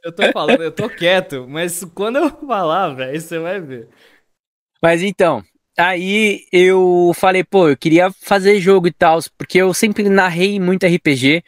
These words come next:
Speaker 2: então eu fazia muitas vozes, era todos os monstros, eu fazia voz diferente pra todos os N P Cs, monstros, batalhas e tudo. Eu jogava, aqui na região tinha uma parada chamada larp,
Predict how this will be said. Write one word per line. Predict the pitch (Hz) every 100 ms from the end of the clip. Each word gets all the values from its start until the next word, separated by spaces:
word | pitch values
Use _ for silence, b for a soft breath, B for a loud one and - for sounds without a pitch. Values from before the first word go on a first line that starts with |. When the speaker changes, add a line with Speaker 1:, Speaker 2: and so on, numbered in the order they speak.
| B B B B
Speaker 2:
então | - 135
eu |
fazia | 139 165 135 165
muitas | 151 165 190 185
vozes, | 123 127 156 165 135 127 - _
era | - 127 143
todos | 202 180
os | 170 131
monstros, | 143 165 - 127
eu | 143
fazia | 147 131 147
voz | 127 143 147
diferente | - - 139 147 -
pra | 127
todos | - 151
os | 151
N | 156
P | 139
Cs, | - - 151 156 131
monstros, | 131 147 160 - 120
batalhas | 127 120 - 139 147 131
e | 127
tudo. | - 156 147 B B B B B
Eu | 143 131
jogava, | 156 156 160 160 165 156 151 139 117 110 -
aqui | 131 - 185 175 113 -
na | 123
região | 127 113 151
tinha | 143 - 151
uma | 139
parada | 143 139
chamada | 139 139 139 139
larp, | 127 135 -